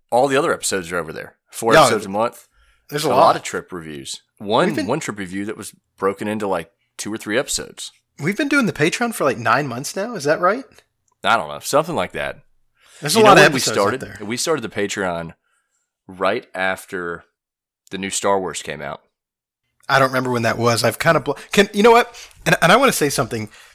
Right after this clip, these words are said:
Speaker 2: because we did just have the election here in the United States, and we're not gonna get political,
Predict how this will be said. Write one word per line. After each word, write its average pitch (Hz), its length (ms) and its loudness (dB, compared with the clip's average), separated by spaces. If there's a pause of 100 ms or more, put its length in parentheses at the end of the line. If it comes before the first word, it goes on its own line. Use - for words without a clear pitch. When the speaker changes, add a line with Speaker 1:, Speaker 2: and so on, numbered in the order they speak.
Speaker 2:
because 143 340 0
we 156 80 -4
did 156 220 0
just 143 240 -2
have 131 180 4
the 123 80 2
election 120 400 0
here 120 140 -6
in 110 80 -8
the 110 40 -8
United 110 220 -6
States, 113 540 -8
and 113 320 -6 (600)
we're 135 140 0
not 147 180 6
gonna 151 120 0
get 135 180 0
political, 135 560 0